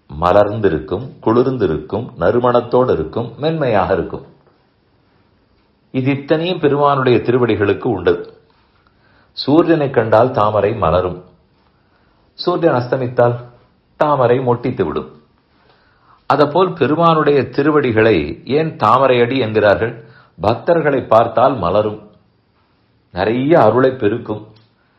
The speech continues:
"விஷ்ணோப்பதே பரமே மத்வ உத்ஸஹா"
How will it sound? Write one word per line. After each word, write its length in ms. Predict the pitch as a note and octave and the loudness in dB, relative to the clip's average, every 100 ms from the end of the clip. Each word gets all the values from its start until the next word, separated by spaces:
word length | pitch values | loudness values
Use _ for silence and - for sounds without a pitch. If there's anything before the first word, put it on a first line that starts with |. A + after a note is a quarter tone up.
| _ | _
"விஷ்ணோப்பதே 880 | G2+ G#2+ - C3+ C3 - B2+ B2 B2 | -10 -10 -6 -4 -4 -2 2 4 4
பரமே 460 | A#2+ A2 A2+ A#2 B2+ | 4 2 2 -2 -2
மத்வ 480 | G2 F2 A#2 B2 A2+ | -4 -2 0 0 -2
உத்ஸஹா" 540 | - G2+ F2+ F2+ C2+ | -2 0 4 2 0